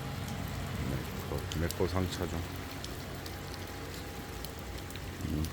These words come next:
여기는 두 파레트만 더 올라가면 되고, 오! 오, 양쪽 다 두 개씩 남았네요. 언제 씹을게? 예,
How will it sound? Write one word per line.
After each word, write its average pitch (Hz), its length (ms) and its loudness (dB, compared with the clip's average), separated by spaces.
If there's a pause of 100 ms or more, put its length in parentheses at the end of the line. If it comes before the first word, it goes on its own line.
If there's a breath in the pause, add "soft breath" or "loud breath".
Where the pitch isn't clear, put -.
(220)
여기는 101 300 8
두 101 140 4
파레트만 107 500 10
더 101 60 6
올라가면 98 480 10
되고, 101 420 10 (300)
오! 135 180 12 (1200)
오, 113 140 10
양쪽 110 340 6
다 120 80 8 (160)
두 110 80 4
개씩 113 320 10
남았네요. 98 460 10 (1000)
언제 98 160 8
씹을게? 98 400 0 (1300)
예, 123 120 12